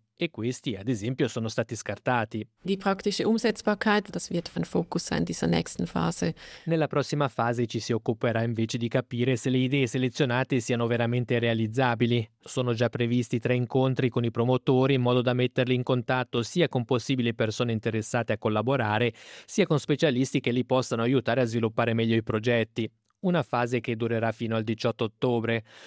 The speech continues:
Speaker 1: Poi il tutto verrà di nuovo sottoposto a voto popolare e una giuria di esperti stabilirà quali idee saranno selezionate per la parte finale del progetto,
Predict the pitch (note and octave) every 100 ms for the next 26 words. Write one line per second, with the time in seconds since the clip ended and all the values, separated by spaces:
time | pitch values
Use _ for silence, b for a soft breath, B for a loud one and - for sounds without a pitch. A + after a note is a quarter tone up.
0 | B E3 D#3 D3 B2+ C#3 - C3 A#2+ A#2
1 | A#2 A#2+ A#2+ A#2+ A#2 A#2+ - A2 A#2+ A#2+
2 | - A2+ A#2+ B2 A2 A2+ A#2+ A#2 A#2 A#2+
3 | A#2+ B2 C#3 B2+ B2 B2 A#2 A#2+ A2+ C3
4 | C3+ - A#2+ B2 - A#2 C3 B2 B2+ C3+
5 | B2+ A#2+ - C3 B2+ C3+ B2 A#2+ C3 B2+
6 | A#2+ B2 - B2 - B2 A#2+ C3 - A2+
7 | A2+ A2 A#2 A2+ - A#2+ A#2+ A#2+ A#2+ B2
8 | A#2+ C3+ B2+ - A#2+